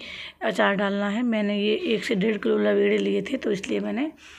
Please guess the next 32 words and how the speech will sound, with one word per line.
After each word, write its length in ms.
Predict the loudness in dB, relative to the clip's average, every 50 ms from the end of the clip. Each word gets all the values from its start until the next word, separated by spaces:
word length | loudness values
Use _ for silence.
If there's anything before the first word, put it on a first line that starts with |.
| -20 -20 -20 -20 -20 -18 -16
इस 100 | -12 -8
तरीके 320 | -8 -6 -6 -4 -4 -2
से 100 | -2 -4
इसमें 280 | -4 -4 -6 -6 -4 -4
ऐड 220 | -4 -6 -6 -6
किया 200 | -6 -6 -4 -4
है। 220 | -4 -4 -6 -6 -10 -14 -20 -20 -20 -20 -20 -20 _ _
देखिए 300 | -8 -6 -6 -6 -6 -6
लवेड़े 380 | -4 -4 -2 -2 -2 -2 -2 -4
गल 300 | -4 -4 -2 -2 -2 -2
गए 180 | -2 -4 -4 -4
हैं 320 | -4 -4 -6 -6 -8 -12 -20 -20 _ _ _ _ _ _ _ _ -14 -14
इस 140 | -10 -6
तरीके 260 | -4 -4 -2 -2 -2 -4
से। 80 | -4
देखिए 420 | -2 -4 -4 -4 -4 -6 -8 -8 -10 -12
अंदर 300 | -8 -6 -4 -4 -4 -4
से 140 | -4 -4 -4
एक 140 | -2 -2
बीज 240 | -2 -2 -4 -4 -4
निकलता 360 | -4 -4 -4 -6 -6 -6 -6
है 100 | -6 -6
इसमें। 400 | -6 -8 -6 -4 -4 -4 -4 -4 -8 -18 -20 -20 -20 -20 -20 -20 -20 _ -10
बस 240 | -8 -8 -6 -6 -6
हमने 240 | -4 -4 -4 -4 -6
सरसों 420 | -6 -6 -6 -6 -6 -6 -6 -4
का 80 | -4 -4
तेल 240 | -4 -4 -4 -4 -4
को 80 | -4
गर्म 320 | -2 -2 -2 -2 -2 -4 -4
किया 200 | -4 -4 -2 -2
है। 160 | -2 -4